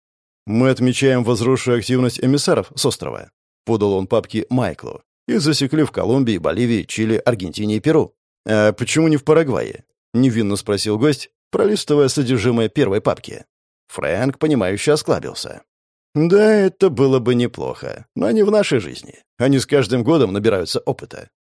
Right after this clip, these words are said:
Если суммировать, у меня возникает впечатление, что кубинцы собираются поджечь Перу. О, а не Боливию. Их, судя по отчетам, видели в Ла-Пасе чаще всего. Это я рассматриваю как запасной вариант. Там же какие-то перестрелки в горах, не так ли?"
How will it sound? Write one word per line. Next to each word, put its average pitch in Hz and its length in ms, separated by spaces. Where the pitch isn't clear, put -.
Если 123 460
суммировать, 117 720
у 87 100
меня 117 220
возникает 147 480
впечатление, 135 580
что 139 180
кубинцы 104 420
собираются 107 600
поджечь 80 460
Перу. 170 360
О, 58 300
а 82 140
не 98 100
Боливию. 95 540
Их, 120 200
судя 143 280
по 131 160
отчетам, 123 400
видели 117 260
в 110 80
Ла-Пасе 120 440
чаще 165 320
всего. 53 340
Это - 360
я 226 160
рассматриваю 190 640
как 156 160
запасной 135 460
вариант. 76 440
Там 240 200
же 180 160
какие-то 131 400
перестрелки 139 520
в 113 80
горах, 107 280
не 131 80
так 190 200
ли?" - 220